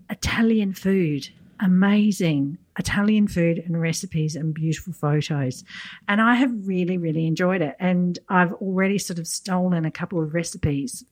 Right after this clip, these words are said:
um, where I've thought, "Oh, that looks good," and not too hard and, um, good instructions. So, yes, I came across the page because someone else I follow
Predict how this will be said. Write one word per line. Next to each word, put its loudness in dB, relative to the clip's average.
um, 2
where 2
I've -2
thought, -4
"Oh, -12
that -2
looks -6
good," 4
and 2
not 2
too 2
hard 2
and, 4
um, 4
good 4
instructions. 0
So, 4
yes, 6
I 0
came 6
across 2
the -6
page 2
because -8
someone 0
else 6
I 6
follow 2